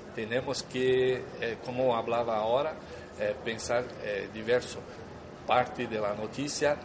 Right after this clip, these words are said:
se transmite por un medio que pueda mejor expresar esta noticia. Eh, se,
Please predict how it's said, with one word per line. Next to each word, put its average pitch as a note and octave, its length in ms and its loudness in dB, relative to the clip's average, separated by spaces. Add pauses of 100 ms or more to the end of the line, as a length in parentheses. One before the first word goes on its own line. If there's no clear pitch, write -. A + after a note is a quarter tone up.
(140)
se A#2 840 0 (120)
transmite A#2+ 600 -6
por A2 240 -4
un A#2 720 -8
medio C3+ 460 2
que C#3 220 0 (280)
pueda D3+ 400 6 (480)
mejor B2+ 720 2 (320)
expresar G#2+ 680 -4 (880)
esta G2+ 280 -2
noticia. F#2 520 -10 (600)
Eh, F#2+ 300 -4 (360)
se, G2+ 800 -4